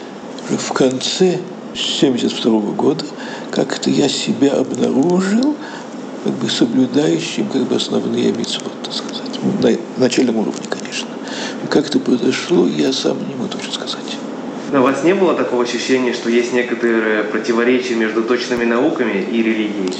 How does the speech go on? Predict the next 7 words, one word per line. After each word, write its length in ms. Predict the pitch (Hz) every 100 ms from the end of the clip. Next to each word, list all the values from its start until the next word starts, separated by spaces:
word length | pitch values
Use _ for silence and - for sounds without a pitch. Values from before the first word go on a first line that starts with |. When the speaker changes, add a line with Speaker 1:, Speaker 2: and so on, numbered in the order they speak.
| - -
Speaker 1:
Сейчас 220 | - -
я 60 | 135
вам 100 | 135
скажу. 300 | - 135 110 - - - - - - - - - -
Вот. 240 | 58 - - - -
Во-первых, 800 | - 147 185 196 190 180 170
так. 320 | - - -